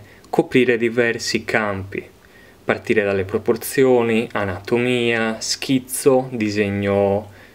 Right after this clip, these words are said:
realistico, disegno un pochettino più semplificato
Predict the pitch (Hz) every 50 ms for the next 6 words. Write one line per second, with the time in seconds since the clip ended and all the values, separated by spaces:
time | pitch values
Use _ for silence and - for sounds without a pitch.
0 | - - - 110 113 107 110 127 147 147 - - - - 143 135 143 - - 151
1 | 147 139 135 117 113 101 101 110 104 101 98 98 101 98 98 98 98 101 104 101
2 | 101 - 113 107 117 110 - 113 101 95 95 101 98 - - 101 95 104 104 -
3 | - 139 135 - 160 151 139 123 - - - - 131 127 120 123 -